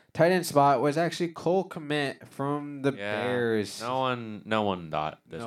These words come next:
Speaker 1: Nobody
Speaker 2: happen.
Speaker 1: thought about it. Uh, he ended off the year with a total of hundred and forty-seven points in full P P R,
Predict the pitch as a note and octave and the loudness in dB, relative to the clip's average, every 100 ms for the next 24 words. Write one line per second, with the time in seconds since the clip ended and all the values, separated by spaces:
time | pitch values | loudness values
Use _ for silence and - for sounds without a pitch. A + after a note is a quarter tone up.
0 | A2+ A2+ G#2 G2+ G2 G2+ G2 F#2+ F#2+ F#2+ | -8 -6 -6 -8 -4 -2 -2 -2 -2 -4
1 | G2 - - - - - - G2+ G#2 G2+ | -8 -14 -20 -20 -20 -20 -6 -2 0 -2
2 | - A#2 A#2 A#2 A#2 A2+ A2+ A2 - A2 | -4 -4 0 0 2 2 4 2 2 -2
3 | G#2+ F#2+ - A2 G#2+ G2 A2 G#2+ G#2+ G2+ | 0 -2 -4 0 0 0 -4 -6 -10 -8
4 | A2+ G#2 G#2 G2+ F#2 A2 G#2+ G#2 F#2+ G#2 | -6 -4 -4 -6 -6 -8 -8 -10 -10 -10
5 | F#2+ G2 G2+ A#2 C3+ C3+ B2 | -10 -14 -6 0 2 2 -2